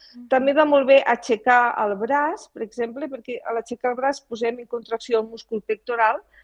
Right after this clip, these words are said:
Speaker 2: i això fa que a vegades es pugui desviar un mugró, hi hagi una zona de la pell. A vegades els tumors, quan estan a prop de la pell, el que fan és estiren la pell i creen com, com una, com diem, un, un, un foradet, no? La, la pell, eh, s-,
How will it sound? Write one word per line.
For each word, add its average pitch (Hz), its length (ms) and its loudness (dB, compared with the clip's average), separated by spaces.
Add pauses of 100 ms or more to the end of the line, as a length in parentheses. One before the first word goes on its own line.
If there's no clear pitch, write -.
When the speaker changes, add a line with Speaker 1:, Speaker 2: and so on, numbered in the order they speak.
(300)
Speaker 2:
i 240 80 4
això 254 260 4
fa 269 160 2
que 294 80 2
a 277 40 4
vegades 254 580 0 (280)
es 240 140 -10
pugui 247 260 -4
desviar 220 440 2
un 214 100 -6
mugró, 262 560 -2 (220)
hi 247 160 -2
hagi 294 240 2
una 269 180 -2
zona 320 380 -2
de 262 100 2
la 220 220 2
pell. 247 400 -2 (340)
A - 60 -4
vegades 226 340 -2
els 262 160 -4
tumors, 247 340 -2
quan 233 220 -2
estan 220 300 -6
a 214 100 -6
prop 214 160 -2
de 202 100 -4
la 202 160 -2
pell, 233 220 -4
el 262 80 -4
que 226 100 -8
fan 214 220 -4
és 254 160 -4
estiren 254 540 -4
la 196 100 -2
pell 214 300 -6
i 269 100 -10
creen 233 360 -4
com, 214 440 -8
com 214 260 -6
una, 220 280 -8 (360)
com 220 160 -4
diem, 220 300 2
un, 226 220 -4
un, 208 440 -8 (440)
un 226 100 -2
foradet, 226 560 6
no? 262 220 -4
La, 294 180 -2
la 226 180 0
pell, 262 300 0
eh, 208 560 -4
s-, - 180 -16